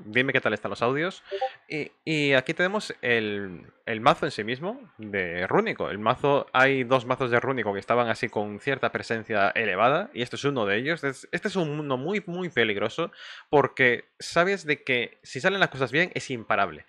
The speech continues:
El de ajedrez se, se puede parar, se puede bloquear, se puede limitar. Este no. Este, una vez pasa, no hay tu tía. Es imposible. Y sobre todo cuando lleva las piedras.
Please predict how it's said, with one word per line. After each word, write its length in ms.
El 100
de 60
ajedrez 320
se, 200
se 160
puede 220
parar, 380
se 140
puede 180
bloquear, 360
se 140
puede 240
limitar. 420
Este 240
no. 180
Este, 440
una 280
vez 340
pasa, 380
no 320
hay 100
tu 120
tía. 380
Es 140
imposible. 500
Y 60
sobre 180
todo 180
cuando 200
lleva 180
las 160
piedras. 420